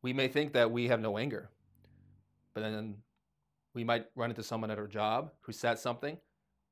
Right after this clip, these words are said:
and it provokes. And then we suddenly see, like, a spark, like a fire, like, being very agitated. And in a way, situations in life is like a gymnasium.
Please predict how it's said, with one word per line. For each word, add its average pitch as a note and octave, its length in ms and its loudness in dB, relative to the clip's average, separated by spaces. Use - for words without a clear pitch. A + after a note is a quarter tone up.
and A2+ 100 -10
it G#2+ 200 -10
provokes. - 600 -2
And A#2 80 -8
then G#2+ 100 -4
we G#2+ 100 -8
suddenly A2 320 -4
see, A#2+ 280 -6
like, A2+ 120 -4
a G#2 220 -8
spark, B2+ 420 4
like A#2 120 -8
a A2+ 60 -12
fire, C3 320 4
like, G#2+ 200 -6
being B2 200 -2
very A2 220 2
agitated. A#2 580 2
And B2 80 -6
in B2 80 0
a B2+ 80 2
way, C3 380 8
situations C#3+ 720 2
in A#2+ 100 -4
life C3+ 420 -2
is B2+ 140 -2
like B2 180 4
a B2 40 0
gymnasium. A#2+ 640 -4